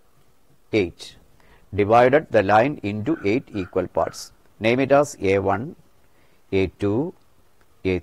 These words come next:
three, A four, A five, A six, A seven, and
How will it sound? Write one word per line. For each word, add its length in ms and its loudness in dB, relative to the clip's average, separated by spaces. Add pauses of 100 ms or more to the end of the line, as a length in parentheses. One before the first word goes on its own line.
three, 380 -6 (640)
A 200 -2
four, 460 -2 (760)
A 160 2
five, 560 -2 (480)
A 140 -2
six, 480 -12 (400)
A 160 0
seven, 480 -4
and 440 -2